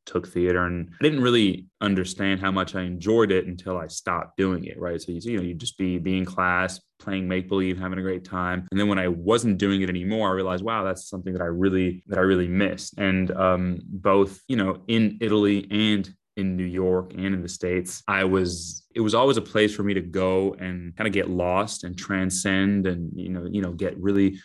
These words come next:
involved in, in the story that was being told when I was going as a spectator. And I, and I thought to myself, you know, there's nothing that I would love more than to be able to do that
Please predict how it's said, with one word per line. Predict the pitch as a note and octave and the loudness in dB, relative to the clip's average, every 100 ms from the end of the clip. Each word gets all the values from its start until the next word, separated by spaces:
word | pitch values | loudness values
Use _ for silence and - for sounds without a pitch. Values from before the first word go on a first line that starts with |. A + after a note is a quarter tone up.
| _ | _
involved | F#2+ F2+ G2 F#2+ F#2+ | -4 2 4 6 6
in, | F#2+ F#2 | 4 2
in | F#2+ | 0
the | F2+ | 0
story | F#2 - G2 F#2+ F#2+ F#2+ | -2 -2 2 4 4 2
that | F2 | -2
was | F2 | -4
being | F2+ F#2 F2+ | -4 -4 2
told | G2 G2 | 4 4
when | F#2 | 4
I | F#2 | 2
was | F2 | 0
going | G2 F#2 | 0 0
as | E2+ | -4
a | |
spectator. | D#2+ - F2+ F2+ A2 A2 A#2+ C3 - | -10 -2 -2 0 2 4 4 4 -2
And | F#2+ | -4
I, | F2+ | 0
and | F#2+ F#2 | 2 0
I | |
thought | F2+ - F#2 F#2 | 0 0 2 2
to | G2 | 0
myself, | F2 - F2+ - | -4 -2 -2 -2
you | F#2+ | -2
know, | F2 - | -4 -4
there's | F2 F#2 F#2 | -4 -2 2
nothing | F#2+ G2 | 2 4
that | F#2 | 4
I | F2+ | 4
would | F2+ | 4
love | F#2 F2+ | 4 4
more | F#2 F#2 F#2+ F#2 | 2 2 2 2
than | F#2+ F#2 | 0 -2
to | - | -6
be | E2+ F#2 | -4 0
able | F#2 F2 | 2 0
to | F2 E2+ | -4 -8
do | D#2 F#2 F#2 | 0 2 4
that | F2+ F2+ F2 - | 2 0 0 -6